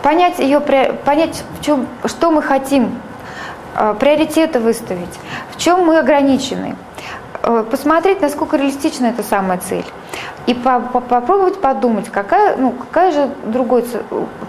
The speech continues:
цель у наших партнеров. Э, ну, сформулиру-, цель формулируется классически по критериям смарт.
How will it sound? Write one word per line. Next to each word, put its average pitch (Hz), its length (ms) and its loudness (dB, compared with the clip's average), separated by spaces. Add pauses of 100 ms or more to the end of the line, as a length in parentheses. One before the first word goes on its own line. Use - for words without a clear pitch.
цель 330 240 4
у 247 100 2 (140)
наших 240 340 0
партнеров. 220 560 -2 (2250)
Э, 226 360 2 (500)
ну, 415 220 2 (500)
сформулиру-, 359 680 4
цель 403 260 4
формулируется 277 680 2
классически 240 600 -2
по 208 140 -6
критериям 226 480 0
смарт. 320 380 0